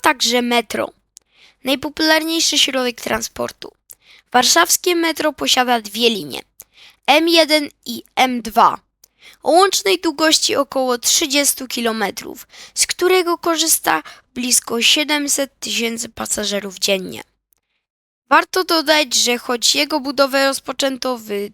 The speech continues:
tysiąc dziewięćset osiemdziesiątym trzecim roku, to plany budowy sięgają lat dwudziestych dwudziestego wieku, czyniąc go jednym z najpóźniej zbudowanych systemów w Europie.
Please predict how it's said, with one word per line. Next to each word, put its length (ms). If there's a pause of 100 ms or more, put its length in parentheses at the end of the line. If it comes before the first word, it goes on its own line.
tysiąc 440
dziewięćset 520
osiemdziesiątym 880
trzecim 420
roku, 440 (480)
to 140
plany 400
budowy 420
sięgają 500
lat 340
dwudziestych 680 (340)
dwudziestego 720
wieku, 600 (720)
czyniąc 480
go 260
jednym 600
z 100
najpóźniej 720
zbudowanych 760 (760)
systemów 640
w 60
Europie. 600